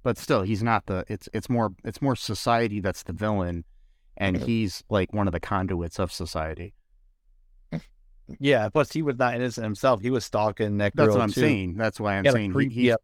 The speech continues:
Speaker 1: it, it's,
Speaker 2: Yeah.
Speaker 1: it's society that influenced him, same as, uh, same as the Joker. Um, but that's for another podcast. So,
Speaker 2: Also
Speaker 1: um,
Speaker 2: Jo-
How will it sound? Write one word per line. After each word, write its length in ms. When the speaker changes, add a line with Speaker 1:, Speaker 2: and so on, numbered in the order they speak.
Speaker 1:
it, 200
it's, 100
Speaker 2:
Yeah. 220
Speaker 1:
it's 100
society 460
that 140
influenced 500
him, 240
same 260
as, 220
uh, 320
same 240
as 120
the 60
Joker. 440
Um, 400
but 160
that's 260
for 220
another 320
podcast. 480
So, 200
Speaker 2:
Also 220
Speaker 1:
um, 80
Speaker 2:
Jo- 140